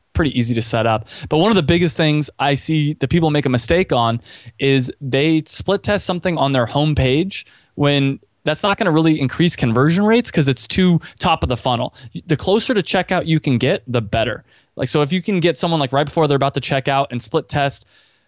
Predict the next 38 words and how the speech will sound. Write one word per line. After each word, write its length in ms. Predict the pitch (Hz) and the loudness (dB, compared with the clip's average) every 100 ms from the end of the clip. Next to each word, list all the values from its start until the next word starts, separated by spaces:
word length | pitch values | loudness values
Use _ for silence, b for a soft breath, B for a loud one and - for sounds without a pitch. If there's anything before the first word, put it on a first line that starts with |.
| - | -6
you 80 | 135 | -2
know, 120 | 127 | 0
the 100 | 120 | -2
button 440 | 98 135 - 135 | -2 -4 -2 -2
location 640 | 131 123 - 131 131 143 123 | 0 -2 -2 -2 0 0 0
or 240 | 117 110 104 _ | 0 0 -4 _
something 400 | - - 165 160 | -6 -4 -2 -2
like 240 | 147 127 - | 0 0 0
that, 360 | 123 127 143 _ - | 0 0 -2 _ -4
that's 340 | 151 - - - - | -4 -4 -12 -10 -2
better 320 | 170 175 143 | 2 2 2
because 640 | 123 127 143 123 120 - - _ _ _ _ _ _ _ _ - | 0 -2 2 2 2 -4 -10 _ _ _ _ _ _ _ _ -6
that 280 | 147 165 - | -2 -2 -6
one 400 | 143 135 165 175 | -6 -2 0 0
little 220 | 165 156 | 0 0
thing 260 | 135 156 151 | 0 0 0
is 140 | 123 | 0
gonna 140 | 135 127 | 0 0
make 120 | 123 | 0
a 60 | |
big 220 | 104 131 120 | 0 0 0
difference 340 | 123 127 113 | 0 0 0
on 120 | 117 | 0
whether 220 | 117 120 | 0 2
or 60 | 120 | 2
not 260 | 117 117 - | 2 0 0
they'll 280 | 120 110 110 | 2 2 0
actually 360 | 127 120 135 | -4 -2 -2
check 260 | 123 131 117 | -2 -2 -2
out. 180 | 120 113 | -4 0
Where 160 | 143 | 0
if 100 | 151 | 0
you 60 | 170 | 0
change 240 | 147 214 | -2 -2
something 160 | 202 196 | -2 -2
on 60 | 165 | -2
the 80 | |
homepage, 540 | 135 151 180 196 214 | 0 0 0 0 0